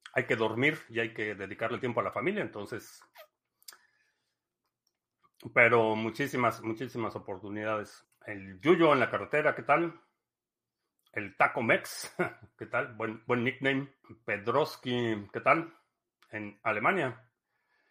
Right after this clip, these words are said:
El viernes de la semana que viene regreso a Valencia, en Venezuela la Vieja. Me espera mi primer tresor. <laughs> Ah, excelente. Eh, ¿alguna recomendación?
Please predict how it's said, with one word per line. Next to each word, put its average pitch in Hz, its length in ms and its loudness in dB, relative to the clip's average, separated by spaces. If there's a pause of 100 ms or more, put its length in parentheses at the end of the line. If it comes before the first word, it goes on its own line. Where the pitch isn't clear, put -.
(320)
El 113 80 -14
viernes 123 520 -8
de 107 180 -8
la 104 140 -4
semana 120 460 -4
que 110 100 -8
viene 131 300 -2
regreso 113 440 -4
a 113 40 2
Valencia, 127 880 -4
en 104 220 -12
Venezuela 101 420 -6
la 107 100 -2
Vieja. 131 480 -4 (1120)
Me 101 120 -10
espera 117 320 -4
mi 98 600 -6
primer 110 400 -4
tresor. 123 380 0
<laughs> - 380 -4
Ah, 110 200 0
excelente. 120 640 -2 (1600)
Eh, 101 420 -4
¿alguna 120 360 4
recomendación? 107 680 0